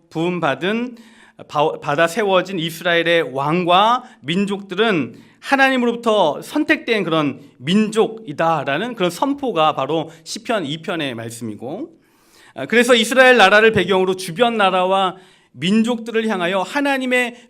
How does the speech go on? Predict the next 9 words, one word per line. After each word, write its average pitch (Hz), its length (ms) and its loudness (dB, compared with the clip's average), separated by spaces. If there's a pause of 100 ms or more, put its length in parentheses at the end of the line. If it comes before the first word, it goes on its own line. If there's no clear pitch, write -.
(120)
권위에 240 520 2
도전하는 220 1040 -2 (140)
것은 160 300 -6
어리석은 226 600 2
일이다라고 160 1120 -2 (120)
선포하면서 214 1000 -4 (180)
하나님 220 440 -2
앞에 175 240 -6
굴복하고 214 1000 -4